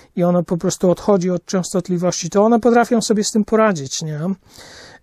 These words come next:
I, i na przykład one na samym początku mogą wymagać dostrojenia, na przykład, e, M F S K jest właśnie takim trybem, on wymaga, żeby na początku się po prostu dobrze dostroić, a później jak już tam są troszeczkę,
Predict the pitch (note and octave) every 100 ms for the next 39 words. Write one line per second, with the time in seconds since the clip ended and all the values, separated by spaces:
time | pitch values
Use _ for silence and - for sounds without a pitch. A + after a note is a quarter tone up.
0 | - G3 G3 A#3+ G#3 G3+ G3 G#3 G3 -
1 | G3+ G3+ - - A3+ G#3 G3+ G3+ - C4+
2 | C#4+ C4 B3+ B3+ A#3+ C4+ A#3+ G#3+ A#3 G#3+
3 | A3 A3 A3 G#3+ - - - A3+ A#3 A3+
4 | G#3 - A3+ G3+ D4 G3+ G3 - G#3 A3+
5 | A3 G#3 - A3 G#3 G3 F#3+ F#3 G#3 G3
6 | F3 F#3+ F3 F#3+ F#3 F#3 - - - -
7 | - - - F3+ F#3+ G3 G3 G3 F#3+ F#3
8 | F#3+ F3+ G3 G#3+ G#3+ A3 - F#3+ F3+ F#3+
9 | F3+ E3 G#3 C#4+ B3+ C4 B3 - C4+ B3
10 | A3 B3 B3+ B3 B3 G#3+ A#3 - A3 G3+
11 | G#3 G#3 F#3+ G3+ G#3+ - - G3